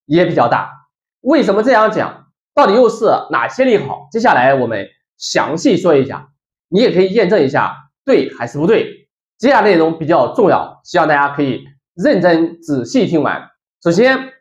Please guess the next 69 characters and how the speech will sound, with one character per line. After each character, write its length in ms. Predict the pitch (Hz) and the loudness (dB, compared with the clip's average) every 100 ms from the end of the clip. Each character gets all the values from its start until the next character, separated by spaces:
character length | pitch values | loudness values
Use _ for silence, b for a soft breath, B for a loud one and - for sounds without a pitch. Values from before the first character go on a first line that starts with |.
| _ _ _ _ _ - | _ _ _ _ _ -2
A 220 | 269 262 | 0 2
股 480 | 175 147 160 175 - | 2 2 2 0 0
我 80 | 156 | 0
们 140 | - | 2
最 160 | 247 208 | 0 0
近 200 | 233 196 | 2 2
一 60 | |
直 140 | 190 185 | 0 -2
看 200 | 190 220 | -2 -2
涨 200 | 143 110 | -2 -2
的， 240 | 104 - - | -4 -4 -2
还 160 | - | -2
好 420 | - 135 - - _ _ _ _ - | 0 -2 -4 -10 _ _ _ _ -4
被 100 | 185 | 0
老 140 | 139 | 0
师 140 | 135 170 | 0 0
蒙 180 | 185 | 2
对 160 | 208 202 | 4 2
了 300 | 123 - - - | 2 -4 -12 -6
啊， 100 | 147 | -6
总 280 | 143 190 330 | -2 0 0
体 140 | 202 | -2
还 160 | 131 143 | -2 -4
是 80 | |
可 140 | 156 294 | -2 -2
以 160 | 160 160 | -2 -2
给 100 | 156 | -2
简 100 | 139 | 0
单 80 | 135 | 0
老 140 | 127 | 0
师 200 | 123 135 | -2 -4
点 180 | 135 110 | -2 -4
个 80 | 120 | -2
赞 160 | 156 | -2
的， 80 | 113 | -2
最 160 | - 269 | -2 -2
起 100 | 277 | 0
码 220 | 202 120 - _ _ _ | 0 -2 -8 _ _ _
在 180 | - 196 | -2 0
股 200 | 175 147 | 0 -4
市 260 | 135 214 196 95 - - _ | -4 0 2 0 -4 -20 _
极 160 | - 165 | -6 0
弱、 520 | 269 277 143 90 - _ | 4 4 2 0 -6 _
连 140 | 156 165 | 0 2
续 100 | 262 | 2
下 220 | - 175 | 0 0
跌 100 | 208 | 2
的 80 | 233 | 0
时 140 | - | 0
候， 120 | 131 98 | -2 0
我 140 | 123 | -2
们 120 | 120 | -2
还 100 | 113 | -4
是 220 | 120 131 131 | -6 -8 -4
坚 220 | 226 226 | 0 0
定 80 | 170 | 0
看 180 | 165 | -2
涨 100 | 113 87 | -6 -10
的。 80 | - _ _ _ _ - | -16 _ _ _ _ -4
我 100 | 185 | -2
们 80 | |
上 220 | 254 370 311 | 0 2 2
半 160 | 247 | 4
年 260 | 175 170 190 | 2 2 0
股 120 | 143 | -4
市 240 | 135 196 180 | -6 -4 -4
看 220 | - 208 | -2 0
震 120 | 208 | 2
荡， 240 | 226 165 | 0 -2